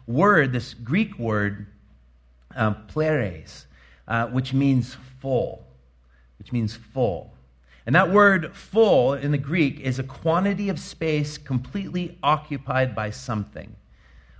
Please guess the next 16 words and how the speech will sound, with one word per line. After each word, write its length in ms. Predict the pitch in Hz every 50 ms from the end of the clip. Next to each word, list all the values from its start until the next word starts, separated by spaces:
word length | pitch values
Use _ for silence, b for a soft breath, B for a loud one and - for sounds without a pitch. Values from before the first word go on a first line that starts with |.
| b b
Or 520 | - 196 233 233 175 110 104 117 139 143 - - - -
another 640 | - 120 117 139 175 185 190 147 127 123 123 110 123 123
way 220 | 117 123 120 117 113
that 140 | 104 113 -
you 80 | 123
can 160 | - - 113
define 440 | 104 107 - - - 120 113 110 113
that 200 | 110 107 - -
word 240 | 98 98 101 104 98
in 80 | 98 98
the 60 | 98
Greek 320 | 90 90 92 98 101 -
is 140 | 107 95 95
it 120 | 107 -
means 300 | 101 104 104 98 95 95
complete. 720 | - - - 110 104 92 - - - 110 90 73 - -